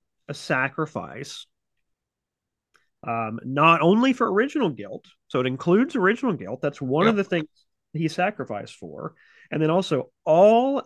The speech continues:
Speaker 1: actual sins of men. And so there's clearly some notion of a propitiation,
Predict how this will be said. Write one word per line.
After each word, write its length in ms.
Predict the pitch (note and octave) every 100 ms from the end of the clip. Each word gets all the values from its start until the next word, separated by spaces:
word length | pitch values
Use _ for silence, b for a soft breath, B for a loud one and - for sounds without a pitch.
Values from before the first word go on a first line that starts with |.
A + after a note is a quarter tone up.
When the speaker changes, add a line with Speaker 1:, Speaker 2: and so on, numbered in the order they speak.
| -
Speaker 1:
actual 840 | E3+ G#3 - - G#3+ G#3 G#3 G#3 A3+
sins 960 | - - G#3+ C#4 - - - - - _ -
of 160 | C#3+
men. 500 | D3 G#3+ C#4 - C#3 _ _ _ _ _ _ _ _ _ _ _ _ _ _ _ _ -
And 120 | B2
so 260 | C#3 C#3 B2+
there's 200 | C3 A#2
clearly 520 | - F#3 G#3+ B3 F3
some 340 | E3 G3 G3+ E3
notion 540 | D3 E3+ - F3 F#3
of 260 | B2 A#2+ A#2
a 220 | A2 G#2+
propitiation, 1300 | - A#2 G#2+ D3+ D3 D3+ C3+ C3 C#3 - C3+ C3